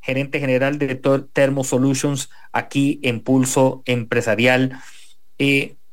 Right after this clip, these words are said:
José, hay algo que, que nos estabas diciendo temprano,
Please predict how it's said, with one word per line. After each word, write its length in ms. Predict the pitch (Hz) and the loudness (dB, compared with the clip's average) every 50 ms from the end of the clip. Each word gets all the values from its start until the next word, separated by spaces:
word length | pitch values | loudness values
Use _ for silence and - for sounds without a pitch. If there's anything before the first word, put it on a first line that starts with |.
| - - - | -16 -2 2
José, 400 | - 285 269 339 311 262 - - | 2 4 6 6 4 2 2 -2
hay 160 | - 247 262 277 | -4 0 2 2
algo 280 | 269 262 302 294 294 | 2 4 2 2 2
que, 380 | - 262 233 214 208 196 202 - - - - - - - - - - | 4 4 6 6 4 2 0 -4 -14 -18 -18 -18 -18 -18 -18 -16 -6
que 220 | - 165 156 156 156 | -2 0 2 2 2
nos 320 | 156 160 160 160 151 - | 2 2 2 2 2 2
estabas 440 | 156 139 - - 190 202 220 220 202 | 0 -2 2 4 4 4 4 4 2
diciendo 520 | 185 202 180 - 196 185 190 190 196 196 | 0 -2 0 0 2 2 4 2 2 2
temprano, 720 | - 185 160 147 - - 175 170 156 143 135 135 135 135 | 2 2 2 2 2 2 2 4 4 4 2 2 0 -2